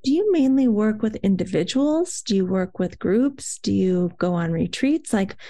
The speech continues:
what is your modality that you help people do this kind of self-analysis and deeper understanding of what their coping mechanisms are, and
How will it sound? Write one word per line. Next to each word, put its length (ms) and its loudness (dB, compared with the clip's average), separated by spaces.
what 280 0
is 240 -2
your 480 0
modality 880 0
that 220 -2
you 160 2
help 460 -4
people 640 -4
do 240 4
this 260 -2
kind 200 -4
of 140 -2
self-analysis 1600 -2
and 300 0
deeper 320 0
understanding 880 0
of 420 -4
what 320 -2
their 220 -4
coping 540 0
mechanisms 640 0
are, 240 0
and 380 -4